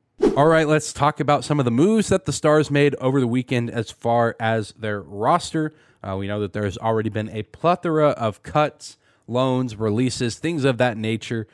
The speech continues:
uh, as we get closer and closer to seeing a clearer picture of what the Dallas Stars opening night roster is going to look like.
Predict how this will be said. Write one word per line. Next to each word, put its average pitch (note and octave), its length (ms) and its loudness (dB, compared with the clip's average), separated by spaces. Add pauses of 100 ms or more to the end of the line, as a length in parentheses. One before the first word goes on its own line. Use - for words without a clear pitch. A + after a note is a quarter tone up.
(180)
uh, - 40 0
as G#2+ 320 0
we A2+ 160 -4
get A2 180 -6
closer D3+ 400 -2
and B2+ 100 -6
closer C3+ 400 -2
to A#2 200 -2
seeing D3+ 380 -2
a C3 100 -2
clearer G#3+ 520 2
picture C#3 540 -2 (260)
of G#2+ 140 -4
what B2 180 0
the A2+ 60 -6
Dallas A2 400 2
Stars A2 420 0
opening D3 400 2
night B2+ 220 4
roster A2+ 420 2
is G#2+ 160 -4
going A#2 220 -4
to A2+ 120 -6
look B2 260 0
like. B2 260 2